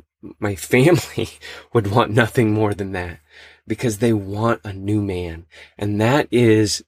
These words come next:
the life that God offers to us. He doesn't just offer us forgiveness by his grace. He offers us transformation by his grace. And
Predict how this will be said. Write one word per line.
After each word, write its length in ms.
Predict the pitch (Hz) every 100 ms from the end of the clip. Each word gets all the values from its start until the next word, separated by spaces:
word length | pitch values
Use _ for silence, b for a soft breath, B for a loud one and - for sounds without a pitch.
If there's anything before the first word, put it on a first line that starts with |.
| _ _
the 100 | 107
life 500 | 85 87 117 110 -
that 180 | - 98
God 260 | 104 95 92
offers 480 | 90 95 - 95 -
to 200 | - 82
us. 200 | 82 -
He 140 | 104
doesn't 420 | 95 110 110 143
just 240 | 127 131 -
offer 360 | 165 160 110
us 200 | 113 104
forgiveness 680 | - 101 87 98 104 104 92
by 180 | - 85
his 200 | 85 82
grace. 420 | - 82 80 - - B B
He 160 | B 101
offers 420 | 98 107 113 98
us 180 | 92 -
transformation 1040 | - - 104 104 - 92 82 87 - 85
by 160 | 80 76
his 240 | - 80
grace. 460 | - - 78 - - _ B B B B
And 180 | 104 107